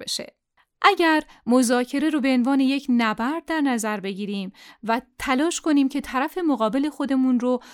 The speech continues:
خرد و نابودش کنیم، با مقاومت فردی روبرو می‌شیم که خودش رو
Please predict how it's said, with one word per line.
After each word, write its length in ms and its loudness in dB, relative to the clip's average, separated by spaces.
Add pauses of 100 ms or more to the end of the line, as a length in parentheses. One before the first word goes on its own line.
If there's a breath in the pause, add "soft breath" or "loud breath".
(100)
خرد 480 0
و 80 2
نابودش 520 -2
کنیم، 600 -2 (320)
با 200 2
مقاومت 640 0
فردی 600 -4
روبرو 320 -6
می‌شیم 480 -6 (300 loud breath)
که 120 -8
خودش 440 -2
رو 180 -2